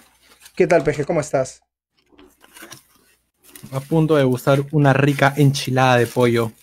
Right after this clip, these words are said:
Speaker 1: Qué rico, bro.
Speaker 2: Con hartas cremas
Speaker 1: La
Speaker 2: y
Speaker 1: próxima,
Speaker 2: harta
Speaker 1: la
Speaker 2: papa.
Speaker 1: próxima avísame que, que te vas a ir. <laughs>
Speaker 2: Sí, te dije, te dije.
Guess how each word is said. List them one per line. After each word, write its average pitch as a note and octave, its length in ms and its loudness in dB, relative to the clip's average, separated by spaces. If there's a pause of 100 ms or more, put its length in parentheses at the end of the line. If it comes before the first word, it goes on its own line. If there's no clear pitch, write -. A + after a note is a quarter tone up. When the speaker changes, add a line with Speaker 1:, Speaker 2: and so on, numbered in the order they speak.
(320)
Speaker 1:
Qué D#3 120 -6
rico, A2+ 300 -2
bro. A2 120 0
Speaker 2:
Con C3 140 -2
hartas C#3 480 0
cremas B2+ 440 2
Speaker 1:
La - 80 -4
Speaker 2:
y C3 40 -2
Speaker 1:
próxima, C#3 280 2
Speaker 2:
harta C#3 180 2
Speaker 1:
la A2+ 80 0
Speaker 2:
papa. B2+ 120 0
Speaker 1:
próxima - 320 0
avísame C#3+ 540 -2
que, A2 340 -2
que A2 80 -8
te G#2+ 60 -4
vas G#2+ 180 -8
a G#2 80 -6
ir. A2 200 -6
<laughs> - 40 -8 (1500)
Speaker 2:
Sí, B3+ 140 6
te A3+ 80 6
dije, C4 240 6
te F#3+ 100 6
dije. E3 360 2